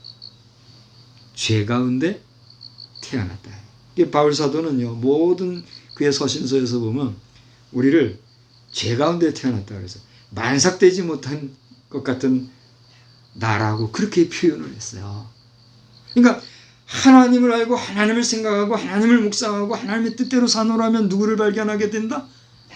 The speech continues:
하나님을 발견하기 이전에 벌써 나를 발견하는 거예요. 그러니까 나, 자아도 발견하지 못하는 인간 주제에 하나님을 만난다? 가능할까요? 불가능할까요?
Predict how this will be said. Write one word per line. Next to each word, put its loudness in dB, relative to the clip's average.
하나님을 6
발견하기 4
이전에 0
벌써 -2
나를 -6
발견하는 -10
거예요. -20
그러니까 4
나, 4
자아도 0
발견하지 0
못하는 -4
인간 -2
주제에 -2
하나님을 -2
만난다? -4
가능할까요? 0
불가능할까요? -8